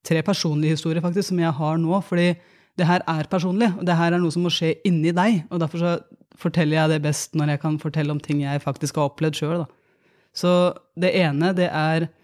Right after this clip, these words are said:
å stille nye spørsmål i den mentale verden din i sosiale settinger. Og for meg så var jo det fordi at jeg skulle inn og bo sammen med noen deltagere i Mesternes Mester.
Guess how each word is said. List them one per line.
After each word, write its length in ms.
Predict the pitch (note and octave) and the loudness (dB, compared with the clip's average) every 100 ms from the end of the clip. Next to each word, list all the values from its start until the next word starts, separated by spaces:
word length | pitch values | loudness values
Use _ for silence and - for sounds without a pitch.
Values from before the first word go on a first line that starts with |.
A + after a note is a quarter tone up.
| _ _ _ _ | _ _ _ _
å 80 | F3 | -4
stille 580 | D3 - E3+ C#3+ C#3 D3+ | -2 0 0 2 0 0
nye 280 | D#3+ D3 C#3+ | 2 2 0
spørsmål 420 | D3+ C#3+ E3 D#3+ | -2 -2 0 0
i 120 | E3 D#3 | 0 2
den 160 | F3 | 4
mentale 440 | F3 E3+ D3 D3+ D3 | 2 2 0 0 0
verden 320 | C#3 C#3+ D3+ | -2 -2 -2
din 280 | D3 E3 E3 _ _ _ | 0 0 -2 _ _ _
i 140 | E3+ D3 | -2 -2
sosiale 580 | - D3+ E3+ D3 D3 E3+ | -2 -2 0 0 0 0
settinger. 480 | D#3+ - F3+ G3 - _ _ _ _ _ - | -2 -2 0 -2 -4 _ _ _ _ _ -4
Og 100 | F3+ | -2
for 120 | F#3 F3 | 2 2
meg 200 | E3+ F3+ | 2 2
så 140 | F#3 D#3+ | 0 0
var 180 | D3+ D#3 | 0 2
jo 120 | D#3+ | 2
det 180 | D3+ D#3 - | 0 0 -2
fordi 380 | D#3+ D3 D3+ D3+ | -2 0 0 0
at 360 | D#3 - - - _ _ _ _ _ _ _ _ _ _ - | -4 -4 -10 -18 _ _ _ _ _ _ _ _ _ _ -10
jeg 300 | - E3 D#3 | -2 0 0
skulle 260 | - D#3+ | 0 2
inn 220 | D3+ D#3+ E3 F3 | 4 2 0 0
og 220 | D3+ C3+ | -2 -2
bo 220 | D3 D3+ | -4 -4
sammen 320 | C#3+ C#3+ C3+ C#3+ | -4 -2 -2 0
med 140 | D3 | 0
noen 140 | D3 | 0
deltagere 440 | D3 C3 C#3+ C#3+ D#3 | -2 -2 -4 -2 0
i 140 | D#3 | 0
Mesternes 460 | D3 C3+ D3+ C#3+ C#3+ | 0 -2 -2 -2 -2
Mester. 340 | C#3+ - G3+ | -4 -2 -6